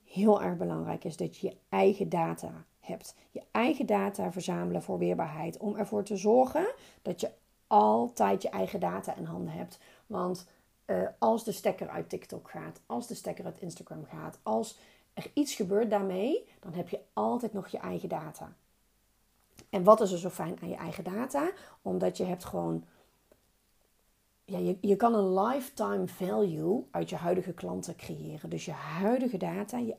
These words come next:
eigen data, dat zijn klanten die jij in jouw bezit hebt. En hoe kan je dan, op het moment dat er iets zou wegvallen, ervoor zorgen dat je toch nog omzet draait door bijvoorbeeld iets nieuws te verkopen aan je huidige klanten?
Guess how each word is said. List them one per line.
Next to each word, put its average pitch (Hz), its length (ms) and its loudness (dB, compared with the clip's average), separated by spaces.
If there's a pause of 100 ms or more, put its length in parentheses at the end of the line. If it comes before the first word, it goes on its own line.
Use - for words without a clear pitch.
eigen 240 360 0
data, 190 420 -4 (380)
dat 208 160 0
zijn 196 280 -2
klanten 247 440 2
die 175 160 -4
jij 233 360 2
in 196 140 -4
jouw 196 280 4
bezit 180 380 -2
hebt. - 380 -4 (340)
En 247 140 4
hoe 247 240 8
kan 320 220 -2
je 311 80 0
dan, 294 220 0 (260)
op 294 140 2
het 294 100 0
moment 247 300 2
dat 254 140 -8
er - 60 -6
iets 269 160 -4
zou 262 140 0
wegvallen, 226 580 -2 (1500)
ervoor 247 280 4
zorgen 330 500 2 (260)
dat 226 180 -2
je - 80 -8
toch - 180 -2
nog 247 120 -4
omzet 277 360 -4
draait 247 480 -4 (240)
door 453 220 8
bijvoorbeeld 214 340 0
iets - 160 -4
nieuws 330 320 4
te 269 80 -8
verkopen 175 420 -2
aan 233 100 -4
je 226 60 -2
huidige 208 380 0
klanten? 233 560 -6